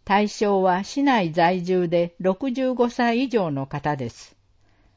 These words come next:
六、十月十九日木曜、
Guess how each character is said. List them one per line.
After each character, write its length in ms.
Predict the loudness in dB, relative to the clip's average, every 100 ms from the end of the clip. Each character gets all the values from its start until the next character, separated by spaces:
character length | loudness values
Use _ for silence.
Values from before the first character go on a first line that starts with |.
| _ _ _ _ -2
六、 480 | 0 2 0 0 -2 _ _ _ _ _
十 320 | -6 -2 0
月 340 | 2 0 0 -2
十 240 | 0 0
九 180 | 0 -2
日 280 | -2 -4 -6
木 380 | -6 -4 0 4
曜、 280 | 4 2